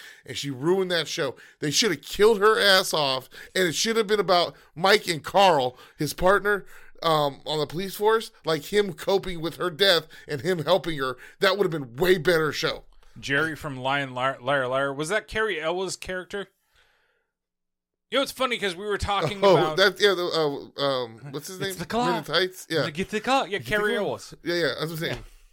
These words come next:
Speaker 2: Oh, it's gonna get you. It's gonna get
Speaker 1: Gonna
Speaker 2: you.
Speaker 1: get you. <laughs> Uh, I'll give you another one, 'cause even though I like the character, I still wanna punch him in the face.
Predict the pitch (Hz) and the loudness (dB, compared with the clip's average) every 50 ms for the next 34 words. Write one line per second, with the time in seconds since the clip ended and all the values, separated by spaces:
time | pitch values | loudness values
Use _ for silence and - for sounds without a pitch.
0 | _ _ _ - 160 190 214 220 - - 240 214 214 - 269 277 277 262 240 - | _ _ _ -10 -6 -4 -4 -4 -4 -4 -6 -6 -2 -2 -2 -2 -2 -2 -4 -4
1 | - _ _ _ - - - - - - - 240 262 240 277 330 330 - 285 277 | -6 _ _ _ -20 -20 -20 -18 -8 -2 0 0 2 4 4 4 4 4 2 0
2 | 262 269 - - 254 233 - _ _ _ _ 190 143 - - - - 156 - 151 | 0 0 -2 -6 -8 -8 -10 _ _ _ _ -16 -16 -16 -16 -14 -14 -14 -14 -16
3 | - - 220 202 - - 202 190 - - - 180 185 - - - - 156 - - | -10 -6 -6 -6 -2 -2 -2 -2 -2 -4 -8 -10 -10 -10 -10 -12 -12 -12 -12 -14
4 | - 160 156 - _ _ _ _ - - - - - _ _ - 160 160 156 156 | -16 -16 -16 -16 _ _ _ _ -20 -20 -20 -20 -20 _ _ 0 2 4 4 4
5 | 175 202 190 175 160 185 208 190 175 156 151 143 147 151 143 - - - - _ | 2 0 -2 0 2 4 4 4 4 2 2 0 -2 -2 -6 -14 -20 -20 -20 _
6 | - 175 175 156 143 - 196 202 208 214 208 180 160 143 143 143 175 196 - - | -2 0 0 0 -2 -6 -6 0 4 4 6 6 4 2 2 2 2 2 0 -4
7 | 262 208 - 269 269 277 262 - 311 285 262 202 170 - - 208 190 202 180 156 | -8 -2 2 2 2 2 2 0 -2 -2 -2 -2 -2 0 0 2 2 0 -2 -2
8 | - - 202 196 - 190 185 165 147 139 - 175 170 175 190 196 - - - | -2 -2 -2 -2 -2 -4 -6 -6 -6 -6 -4 -4 -2 -2 -2 -4 -6 -10 -12